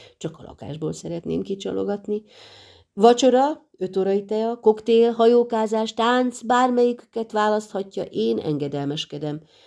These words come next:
Ritkán vagyok ennyire engedékeny. Nem ulassz el az alkalmat, hogy tökéletesítse jellememet.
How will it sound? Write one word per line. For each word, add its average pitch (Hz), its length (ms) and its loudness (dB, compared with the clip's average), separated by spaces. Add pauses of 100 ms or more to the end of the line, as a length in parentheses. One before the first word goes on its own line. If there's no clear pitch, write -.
(160)
Ritkán 170 400 -4
vagyok - 280 -18
ennyire 131 320 -12
engedékeny. 120 720 -8 (280)
Nem 143 320 -2
ulassz 233 440 0
el 208 220 -4
az 185 160 -8
alkalmat, 139 560 -10
hogy - 120 -20
tökéletesítse 185 1000 -10
jellememet. - 840 -4